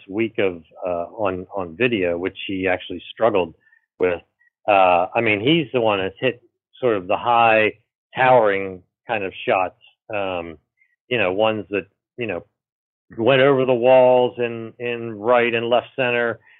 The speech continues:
um, kind of peppered the center field wall a couple times in, in B P. Um, it kind of, it's a kind of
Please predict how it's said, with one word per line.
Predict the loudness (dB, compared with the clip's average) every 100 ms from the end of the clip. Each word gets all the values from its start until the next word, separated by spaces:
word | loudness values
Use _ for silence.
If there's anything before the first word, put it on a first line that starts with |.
| _ _
um, | 0 2 0 -4 -12 -18 _ _ _ _
kind | -10 -10
of | -4
peppered | -4 -2 -4 0
the | 2 0 -2 _ _
center | -4 -4 -4
field | -2 -2
wall | 4 4 4
a |
couple | 0 -8
times | -6 -4 -4 -4 -8
in, | -8 -8 -12
in | -10 -8 -8 -10 -12 _ -10
B | -10
P. | 0 2 4 2 -2 _ _ _ _
Um, | 0 0 0 -2 -8 -14 _ _ _ _ _ _ _
it | -20 -4
kind | 0 2
of, | 2 0 _
it's | -14 -6
a |
kind | -2 0 2
of | 2 0